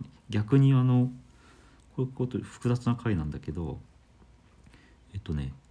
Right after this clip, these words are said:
Speaker 2: なんかその、「カツオは、あの、子供っぽすぎる」ってサザエさんに言われて、
Speaker 1: うん。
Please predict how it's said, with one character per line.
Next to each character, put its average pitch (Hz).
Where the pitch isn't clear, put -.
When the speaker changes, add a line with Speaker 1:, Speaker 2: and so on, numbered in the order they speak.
Speaker 2:
な 107
ん -
か 85
そ 82
の、 73
「カ 92
ツ 175
オ 175
は、 160
あ 107
の、 90
子 -
供 143
っ -
ぽ 165
す 165
ぎ 165
る」 104
っ -
て -
サ 98
ザ 87
エ 85
さ 71
ん 67
に 67
言 71
わ 71
れ -
て、 -
Speaker 1:
う 214
ん。 180